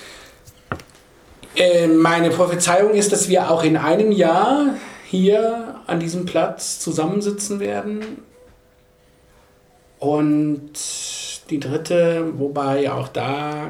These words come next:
kann man jetzt das Thema Prognose mit hinein, aber es ist ein Gefühl natürlich. Ähm, ich glaube, was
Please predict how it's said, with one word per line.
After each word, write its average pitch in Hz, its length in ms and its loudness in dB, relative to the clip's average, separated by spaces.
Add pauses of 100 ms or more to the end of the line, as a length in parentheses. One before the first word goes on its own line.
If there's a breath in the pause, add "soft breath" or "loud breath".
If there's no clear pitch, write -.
(120)
kann 143 120 -8
man 143 140 -8
jetzt - 220 -12
das - 220 -8
Thema 139 300 -6
Prognose 139 840 -8 (1400 loud breath)
mit 180 200 2
hinein, 170 540 4
aber 165 160 2
es 160 100 2
ist 170 140 0
ein 165 80 2
Gefühl 160 400 2
natürlich. 156 880 0
Ähm, 139 640 0 (420)
ich 131 120 -8
glaube, 165 280 2
was - 640 -2